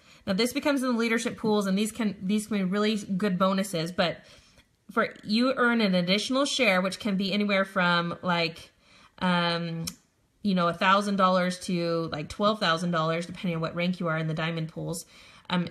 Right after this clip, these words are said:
earn additional shares for each new personally enrolled elite or premier, okay?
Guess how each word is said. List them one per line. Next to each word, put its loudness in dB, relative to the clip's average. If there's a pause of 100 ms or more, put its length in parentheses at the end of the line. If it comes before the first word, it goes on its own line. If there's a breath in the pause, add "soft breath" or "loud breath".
earn 2
additional 0
shares -2
for -10
each -2
new 2
personally -2
enrolled 0
elite -4 (800)
or 0
premier, -2 (520)
okay? -2